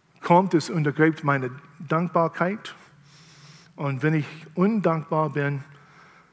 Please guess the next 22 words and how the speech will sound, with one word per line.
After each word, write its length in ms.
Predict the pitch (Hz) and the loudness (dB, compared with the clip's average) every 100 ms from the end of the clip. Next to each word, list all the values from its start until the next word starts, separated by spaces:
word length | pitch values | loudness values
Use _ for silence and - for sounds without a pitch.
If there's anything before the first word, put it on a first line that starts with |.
| _ _ _ _ _ _ - | _ _ _ _ _ _ -6
dann 260 | 156 160 151 | 0 0 2
bin 140 | 160 | 2
ich 180 | 151 160 | 0 0
erst 320 | 151 143 - | -2 -2 -4
recht 400 | 147 135 - - - - - | -4 -4 -10 -20 -20 -20 -14
unerträglich. 880 | - 151 147 131 127 117 104 - - - _ _ _ _ _ _ _ _ _ _ - - _ _ _ _ _ _ _ _ _ _ _ _ - | -6 -4 -4 -8 -10 -10 -12 -20 -20 -20 _ _ _ _ _ _ _ _ _ _ -20 -20 _ _ _ _ _ _ _ _ _ _ _ _ -12
Und 140 | 127 | -8
die 140 | 135 151 | -2 4
Wahrheit 440 | 170 170 170 165 | 4 4 2 0
ist, 460 | 135 127 127 - - - - _ _ _ _ _ _ _ _ _ _ _ _ - | -2 -4 -6 -14 -20 -20 -20 _ _ _ _ _ _ _ _ _ _ _ _ 2
wir 120 | 165 | 4
sind 220 | 151 170 | 4 2
alle 420 | 151 151 160 156 147 160 - - | 2 2 2 0 -4 -10 -14 -4
zur 200 | 185 160 | -2 2
Anbetung 500 | 165 156 147 151 139 | 2 2 0 0 -2
geschaffen. 500 | 156 139 120 107 87 - - - - _ _ _ - - - - - - _ | -2 -2 -4 -8 -16 -20 -20 -20 -20 _ _ _ -20 -20 -20 -20 -20 -20 _
Die 80 | 107 | -12
Frage 320 | - 147 175 | 0 2 4
ist 160 | 170 - | 2 4
nicht, 160 | 180 - - - _ | 0 0 -12 -20 _
ob 300 | 170 196 - | 4 4 4
wir 220 | 160 135 | 0 0